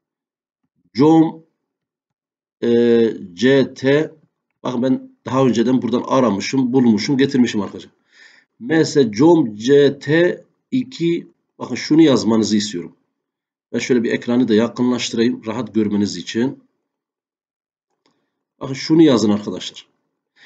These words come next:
Sizde altmış dört bitse altmış dört bit veya Windows on veya Windows işte yedi deyin. Buraya otuz iki bit deyin mesela. Bakın hemen onu bulursunuz.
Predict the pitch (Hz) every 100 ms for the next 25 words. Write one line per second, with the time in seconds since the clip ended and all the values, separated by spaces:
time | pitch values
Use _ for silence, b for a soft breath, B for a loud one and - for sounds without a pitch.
0 | b _ - 131 139 170 - - 156 139
1 | 156 - 180 180 151 156 202 170 175 147
2 | 165 87 104 131 143 139 151 151 143 143
3 | - - _ _ _ _ 160 139 131 143
4 | 139 131 147 139 143 139 - - - 123
5 | 113 127 139 131 104 101 117 - _ _
6 | _ _ _ _ _ _ 139 139 143 143
7 | 135 135 131 117 - 92 76 - _ _
8 | - - _ _ _ _ _ _ _ _
9 | _ _ _ _ _ _ _ 127 120 131
10 | 135 143 - - 139 127 101 92 85 82
11 | - -